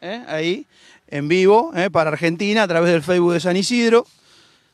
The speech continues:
Mucho optimismo, mucho optimismo. La verdad que, eh,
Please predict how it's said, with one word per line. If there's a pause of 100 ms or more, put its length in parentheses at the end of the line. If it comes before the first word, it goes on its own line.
(1300)
Mucho
optimismo, (460)
mucho
optimismo.
La
verdad
que,
eh,